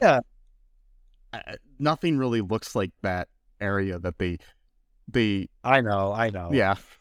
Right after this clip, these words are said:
Speaker 1: I could tell from, I'm like, yeah, it's definitely not Boston or any kind of place around that <laughs> area.
Speaker 2: Yeah.
Speaker 1: <clears throat> I mean, it looked beautiful, it looked nice, but, uh, <laughs>
Speaker 2: Yeah.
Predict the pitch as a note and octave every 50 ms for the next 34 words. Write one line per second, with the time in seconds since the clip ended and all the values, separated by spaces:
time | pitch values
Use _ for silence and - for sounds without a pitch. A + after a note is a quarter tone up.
0 | _ _ _ _ _ _ _ - B2 D3+ - D3+ A#2 - D3 D3 C3 B2 A#2+ A#2
1 | A2 - - B2 A#2+ A2+ A#2 A#2 A#2 A2+ G2+ B2+ B2 A2+ A2 G#2+ G#2+ A2 - A#2+
2 | A2+ - - G#2+ G2 G2 G2+ G2+ G2 G2 F#2 - G2 F#2+ G2 F#2+ - - G#2+ G2
3 | G2 F#2+ G2 G#2 G#2 G#2 F#2+ - G#2 G2+ F#2+ F#2+ F#2 E2+ - _ _ - - G#2
4 | G2 F#2+ - - G#2 G2 F#2+ F#2 F#2+ F#2+ G2+ - - - E3 E3 - D3+ C3+ A#2
5 | C3+ C#3+ B2 D3+ C#3 A2 F#2 - - - - - - B3 - _ - C4 _ _
6 | _ - - - - - D#3+ D#3 C#3 A#2+ G2 - - _ _ _ _ _ _ _
7 | _ - C#3+ E3+ F3 D#3 E3 G3 E3 _ _ _ _ _ _ _ _ - B2 C3
8 | - F4 D#4 - A#2+ A2+ A#2+ A#2+ B2+ B2 - A2+ B2+ D#3 D3 B2 A#2+ A2 - -
9 | B2+ A#2 A#2 A2+ A2+ B2 - - - - - - - E3 F3 F3+ F#3+ D#3 G#2 G2+